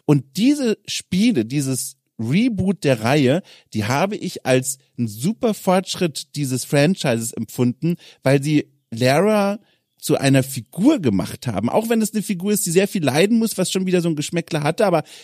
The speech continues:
sie wirkte echter. Hast du diese Reboot-Spiele gespielt? Hast du da eine Meinung zu?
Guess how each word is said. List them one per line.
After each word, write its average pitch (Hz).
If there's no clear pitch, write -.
sie 151
wirkte 208
echter. 117
Hast 196
du 277
diese 233
Reboot-Spiele 202
gespielt? 170
Hast 175
du 226
da 220
eine 185
Meinung 139
zu? 277